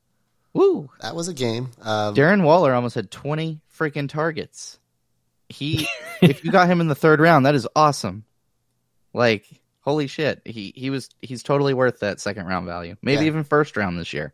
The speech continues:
Speaker 2: Now, you, you don't, you don't like fifty percent catch, but if it's out of twenty, then it's fine. Like, that's
Speaker 1: Oh my God. But did you
Speaker 3: Yeah.
Speaker 1: see Derek Carr? How
Speaker 2: Oh, I mean,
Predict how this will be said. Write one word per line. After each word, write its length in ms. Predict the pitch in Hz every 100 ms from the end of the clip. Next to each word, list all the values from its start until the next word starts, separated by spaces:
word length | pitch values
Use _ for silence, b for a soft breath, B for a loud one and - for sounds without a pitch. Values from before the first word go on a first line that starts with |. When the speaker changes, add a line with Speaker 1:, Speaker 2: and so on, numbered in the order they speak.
| -
Speaker 2:
Now, 80 | 135
you, 140 | 135
you 180 | 151 139
don't, 200 | 151 -
you 80 | 151
don't 180 | 175 185
like 260 | 165 165 - _
fifty 320 | - 147 143 131
percent 440 | 120 - 117 113
catch, 440 | - 113 98 -
but 180 | 110 104
if 140 | 98 -
it's 200 | 117 123
out 100 | 113
of 80 |
twenty, 380 | - 131 117 104
then 140 | 101 98
it's 140 | -
fine. 420 | - 95 85 90 - _
Like, 160 | 98 90
that's 160 | 104 117
Speaker 1:
Oh 80 | 110
my 140 | 98
God. 180 | 90 90
But 120 | 95
did 140 | 117
you 120 | 110 110
Speaker 3:
Yeah. 80 | 110
Speaker 1:
see 160 | 113
Derek 380 | 104 113 110 92
Carr? 360 | - 104 98 90
How 460 | 104 101 95 87 - - -
Speaker 2:
Oh, 260 | 151 131 - -
I 20 |
mean, 100 | 120